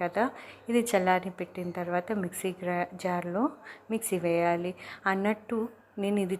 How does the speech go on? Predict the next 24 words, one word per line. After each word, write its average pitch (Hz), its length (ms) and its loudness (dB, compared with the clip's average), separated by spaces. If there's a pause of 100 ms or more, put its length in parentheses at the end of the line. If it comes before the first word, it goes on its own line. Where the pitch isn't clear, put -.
చూపిస్తున్నా, 196 600 -2 (180)
పల్లీలు 190 400 4
ఫస్ట్ 208 400 2
మిక్సీ 185 380 0
వేసి 170 520 -6
దాని 185 320 4
తర్వాత 190 480 0
ఈ 190 300 4
టమాటాలు 170 640 -2
అనేది 170 500 -2
మిక్సీ 175 400 -2
వేస్తే 170 420 -2
మనకి 165 520 -2 (420)
బాగా 175 480 4
ఉంటుంది. 170 580 -2 (460)
లేదు 202 340 4
పల్లీ 190 320 4
ఇష్టం 208 400 0
లేని 196 280 0
వాళ్ళు 185 340 4
ఉత్తి 202 440 2
టమాటా, 175 500 2
పండు 180 340 2
మిరపకాయ 180 500 0